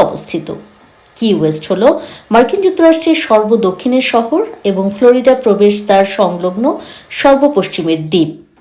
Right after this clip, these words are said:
দ্বীপটি দৈর্ঘ্যে প্রায় চার মাইল ও প্রস্থ প্রায় এক মাইল এবং মোট চার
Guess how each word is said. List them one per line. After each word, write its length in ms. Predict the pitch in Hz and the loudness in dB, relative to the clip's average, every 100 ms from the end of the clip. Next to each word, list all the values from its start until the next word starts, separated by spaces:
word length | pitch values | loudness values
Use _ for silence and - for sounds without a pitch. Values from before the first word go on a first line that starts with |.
| - | -6
দ্বীপটি 340 | 214 208 208 311 - - - - 180 | -2 -2 2 0 0 -10 -20 -10 4
দৈর্ঘ্যে 340 | 240 233 302 294 | 4 4 0 2
প্রায় 200 | 220 190 - | 2 2 2
চার 160 | 175 170 185 | 2 2 2
মাইল 200 | 220 359 - - - - 226 | 2 2 -2 -12 -20 -2 0
ও 20 | 226 | 2
প্রস্থ 320 | 196 - - 320 285 403 - | 4 4 2 4 4 4 2
প্রায় 220 | 202 170 - 202 | 2 2 0 -2
এক 80 | 208 196 | -2 -4
মাইল 180 | 151 151 - _ - - | -6 -6 -14 _ -14 -2
এবং 120 | 208 226 220 | 0 2 0
মোট 160 | 214 214 - - - | -2 -4 -16 -20 -4
চার 160 | 262 | 0